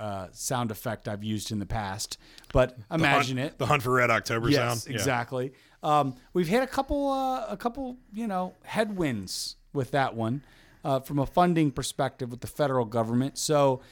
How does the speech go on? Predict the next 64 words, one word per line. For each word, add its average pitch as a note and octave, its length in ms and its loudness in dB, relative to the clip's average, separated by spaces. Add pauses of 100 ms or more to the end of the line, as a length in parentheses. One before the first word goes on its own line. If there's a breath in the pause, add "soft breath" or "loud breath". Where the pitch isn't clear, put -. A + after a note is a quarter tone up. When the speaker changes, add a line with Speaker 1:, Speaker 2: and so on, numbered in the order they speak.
(240 soft breath)
Speaker 1:
I E3 80 -2
know, D3+ 280 6
uh, C#3+ 160 8
Speaker 2:
Turns E3+ 180 6
out F3 80 8
the D3+ 60 0
feds F3+ 240 6
don't E3+ 160 4
pay F#3+ 140 12
for D3+ 100 0
stuff A2+ 260 0
anymore. F#3 240 0
Speaker 1:
Yeah, C#4 260 4
well, F#3 380 2
you F3+ 200 2
know, F3+ 260 8
uh, D#3+ 320 8 (520 soft breath)
I E3+ 100 2
think G3 200 0
we've F#3 220 0
got F#3 160 4
our E3+ 120 8
work F3 220 2
cut E3+ 180 0
out D#3 240 0
for D#3 160 -2
us C3+ 160 -4
there. C3 380 -2
Uh, C3 140 -6 (120)
I D3 120 -2
think F#3 180 -2
we F3+ 120 2
all E3+ 220 10
agree D3+ 300 0
it's C3+ 160 -4
important A#2+ 520 0
for C3+ 120 -8
the A#2+ 160 -4
area. A#2 320 -2
We've A2+ 160 -6
had C3+ 220 -10
some, A#2+ 240 -4 (380 soft breath)
some, B2+ 300 0
uh, A#2 340 0
some A#2+ 200 -6
close D3 380 0
calls C#3+ 600 2
and B2+ 140 -4
some B2 140 -4
challenging C3+ 540 -2
times C3+ 320 -4
in B2 60 -4
the B2 60 -4
past C3+ 440 -6 (200 loud breath)
because C3+ 240 0
we B2 140 -2
haven't C3 400 -2
been C#3 120 -2
able C#3 260 -2
to C#3 80 -2
anticipate C3+ 680 -4
some C#3 160 -4
of C3 60 -2
these B2 240 -6